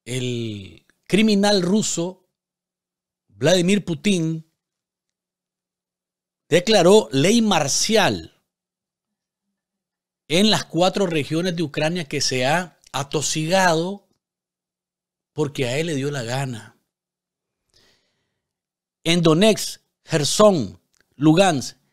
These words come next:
y Zaporilla hay una ley marcial que significa estado prácticamente de emergencia, por medio de los cuales, eh, eh,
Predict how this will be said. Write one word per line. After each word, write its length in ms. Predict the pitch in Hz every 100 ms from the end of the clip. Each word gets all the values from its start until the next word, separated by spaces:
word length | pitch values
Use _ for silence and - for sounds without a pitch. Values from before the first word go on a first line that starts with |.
| _ _ _
y 120 | 139
Zaporilla 840 | - 143 131 165 254 240 180 110 _ _ _ _ -
hay 280 | 156 196 -
una 220 | 175 170
ley 220 | 156 165
marcial 760 | 151 127 - - 160 117 -
que 420 | - 135 131 - _ _ _ _
significa 920 | - 143 143 127 185 185 - 214 214 _ _
estado 640 | - 107 - 139 170 202 160
prácticamente 720 | - 117 202 180 131 165 -
de 100 | 190
emergencia, 960 | 139 113 98 117 196 180 - - - - _ _ _ _ _ _ _ _ _ _ _ _ _ _ _
por 180 | - 151
medio 260 | 147 151 151
de 60 |
los 160 | 143 131
cuales, 640 | _ 160 170 185 202 180 - _ _ _ _ _ _ _
eh, 500 | 107 110 101 - - _
eh, 460 | - - - 113